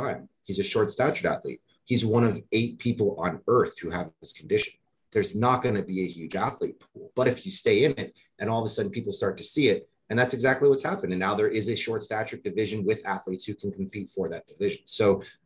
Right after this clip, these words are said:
alongside of the evolution of the programming, which I think is only gonna happen as the athlete pool continues to grow, is just the athlete pool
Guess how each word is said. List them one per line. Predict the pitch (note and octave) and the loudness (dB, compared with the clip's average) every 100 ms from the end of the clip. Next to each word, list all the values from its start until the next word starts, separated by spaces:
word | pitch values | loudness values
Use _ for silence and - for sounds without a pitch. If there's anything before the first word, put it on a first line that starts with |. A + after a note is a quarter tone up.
| _ - | _ 2
alongside | A2 B2 E3 D#3+ - B2 D3 C3 | 6 6 6 4 4 4 6 4
of | |
the | G#2+ G#2 | 2 -2
evolution | G#2 G#2+ A2+ G#2+ F2 | -2 -2 -2 -4 -6
of | |
the | E2+ | -6
programming, | - G2 G#2+ C3+ C#3+ C#3 | -2 0 4 4 4 0
which | F#2+ G#2 | 0 -2
I | |
think | G2 A2+ G#2 | -2 -2 -2
is | - A2+ | -4 -2
only | A#2 C#3 B2 | 0 0 0
gonna | G#2+ F2+ | -2 -4
happen | F#2+ G2 E2+ F2+ F#2 | -6 -6 -8 -8 -6
as | F#2+ | -4
the | F2 | -2
athlete | F2+ F2+ E2+ - | -2 -2 -6 -6
pool | F#2 E2+ | -4 -4
continues | F#2 F2+ F2+ F2 - | -4 -4 -2 -2 -6
to | - | -8
grow, | D#2 D#2+ A#2+ F3+ - - - _ _ - | -4 4 4 4 -4 -20 -20 _ _ 0
is | G2 | 0
just | - C3 - | 4 4 4
the | A#2+ G2+ | 4 6
athlete | A#2 A#2 A2 F#2+ | 4 4 0 -2
pool | - A2 G2+ | 2 6 4